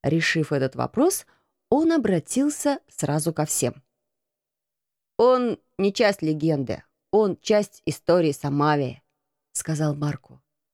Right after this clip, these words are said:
«И я тоже кое-что о нем знаю». «А как ты узнал?» — спросил крыса. «Отец мой ведь писатель, и ему необходимо иметь разные книги и документы. Он многое знает.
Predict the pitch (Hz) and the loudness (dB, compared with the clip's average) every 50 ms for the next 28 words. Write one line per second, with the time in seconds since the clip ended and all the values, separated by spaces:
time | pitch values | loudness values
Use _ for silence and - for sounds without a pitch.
0 | _ _ - 180 180 175 214 - - 214 - _ _ - 285 320 277 180 151 135 | _ _ -4 -2 0 2 2 2 2 0 -4 _ _ -2 -2 0 0 -2 -4 -6
1 | - - 185 165 139 - - - 151 151 147 143 151 147 135 123 - - 110 117 | -2 0 2 2 0 -2 -2 -2 -2 0 0 0 0 0 -2 -2 -6 -6 -4 -2
2 | 131 135 135 131 123 135 _ _ _ _ _ _ _ _ _ _ _ _ _ _ | -2 0 -2 -2 -4 -8 _ _ _ _ _ _ _ _ _ _ _ _ _ _
3 | _ _ _ _ - - 381 - 392 359 - _ - 269 240 214 220 247 254 285 | _ _ _ _ 0 0 2 4 2 0 0 _ -4 -2 -2 0 0 2 2 2
4 | 320 359 453 - _ _ _ _ _ _ _ _ _ _ _ _ _ _ _ _ | 2 0 -2 -6 _ _ _ _ _ _ _ _ _ _ _ _ _ _ _ _
5 | - - - 156 165 160 - 175 160 147 - - 156 151 139 - - 135 123 _ | -14 -6 -4 -2 -2 -2 -2 -4 -4 -4 -4 -4 -4 -4 -4 -6 -10 -10 -12 _
6 | _ _ _ _ _ _ _ _ _ _ _ _ _ _ _ _ _ _ _ _ | _ _ _ _ _ _ _ _ _ _ _ _ _ _ _ _ _ _ _ _
7 | _ - 147 - - 240 196 - - 139 139 135 131 127 123 117 - - _ - | _ -8 -6 -2 0 0 0 -2 -4 -6 -4 -2 -2 -2 -4 -6 -10 -12 _ -10
8 | - - - 151 160 190 202 - - 131 120 - _ _ _ _ _ _ - - | -8 -2 0 2 2 2 0 -2 -4 -6 -6 -8 _ _ _ _ _ _ -2 0
9 | 180 214 226 262 277 277 262 214 156 147 143 143 - - 165 180 208 277 320 494 | 0 2 2 2 0 0 0 0 0 0 0 -2 0 -2 -2 0 0 -2 -2 0
10 | 339 262 233 254 302 - 226 214 233 277 262 233 196 156 143 - - - 170 208 | 0 2 0 0 0 0 0 0 0 2 2 0 0 -2 -2 -4 -4 -4 -2 0
11 | 277 330 302 214 165 143 113 127 - - 117 127 123 143 175 208 214 220 202 190 | 0 0 0 0 0 0 -2 -2 -8 -8 -4 -2 0 2 2 2 0 -2 -2 -4
12 | 180 180 - _ _ _ _ _ - - 175 220 262 277 226 160 160 196 220 233 | -6 -6 -8 _ _ _ _ _ -4 0 0 2 2 2 2 2 0 0 0 0
13 | 277 277 220 151 120 | 0 0 0 -2 -4